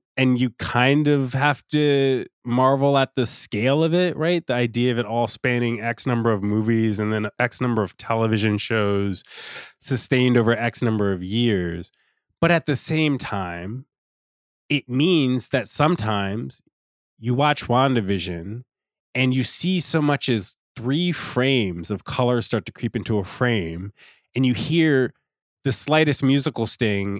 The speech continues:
and you just go, "Oh, right, this is a Marvel thing," right? Like, this is just, this is Marvel, this is big Marvel. <laughs>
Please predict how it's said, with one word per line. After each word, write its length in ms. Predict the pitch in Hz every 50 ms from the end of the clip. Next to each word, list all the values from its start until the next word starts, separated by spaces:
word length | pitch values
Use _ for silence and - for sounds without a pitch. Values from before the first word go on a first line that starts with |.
| - -
and 140 | - 135 127
you 80 | 127 123
just 200 | 123 117 - -
go, 420 | 131 123 117 113 110 104 104 - -
"Oh, 160 | 123 127 120
right, 260 | 110 107 104 98 90 -
this 180 | - 101 82 110
is 100 | 101 90
a 60 | 90
Marvel 340 | 90 87 85 82 85 92 98
thing," 300 | - 90 90 90 87 87 - _ _ _ _ _ _ _ _ _ _ _ _ _ _ _ _ _ _ -
right? 300 | 95 98 95 90 90 - _ -
Like, 140 | 104 98
this 160 | - 139 123 -
is 160 | 139 117 -
just, 260 | 143 135 117 - - _ -
this 220 | 139 131 - -
is 140 | 135 113 110
Marvel, 800 | 117 117 117 117 113 107 110 113 110 110 107 104 101 101 95 - _ _ _ _ _ _ _ _ _ _ _ _ _ _ _ _ -
this 140 | 147 139
is 140 | - 147 120
big 280 | 95 - 139 131 110 101
Marvel. 480 | 113 107 98 98 92 - 90 90 - - -
<laughs> 60 | -